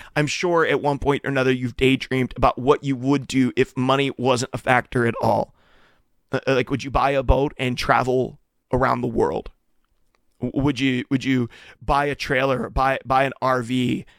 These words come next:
and explore things? Would you build, like, the most ultimate gaming center in your basement and just never leave? Would you quit your job? Would you serve somewhere, maybe at a charity or a food kitchen?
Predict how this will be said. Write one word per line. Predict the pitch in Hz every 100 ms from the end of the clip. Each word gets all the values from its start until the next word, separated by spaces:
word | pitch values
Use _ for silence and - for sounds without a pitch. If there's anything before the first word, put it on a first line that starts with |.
| _ _
and | 131
explore | 131 - - - 127 123
things? | - 104 107 - _ _ _ -
Would | 135
you | 139
build, | 156 160 170 156
like, | 139 -
the | 139
most | 139 135 - - -
ultimate | 143 143 165 147 143
gaming | 131 135 131 123
center | - 123 120
in | - 127
your | 120
basement | 110 123 113 - 113
and | - 117 117
just | - - 131 135 170 - -
never | 143 139 135 131
leave? | 120 117 135 - _ _ _ _ _ _ _ _ -
Would | 127
you | -
quit | 143 -
your | 123
job? | 107 131 135 143 143 - - _ _ _ -
Would | 120
you | 120
serve | - - 131 135 143 131
somewhere, | - 147 139 139 135
maybe | 127 117
at | 117
a |
charity | 110 - 139 139 135 135
or | 123
a | -
food | - 143 -
kitchen? | 131 - 151 131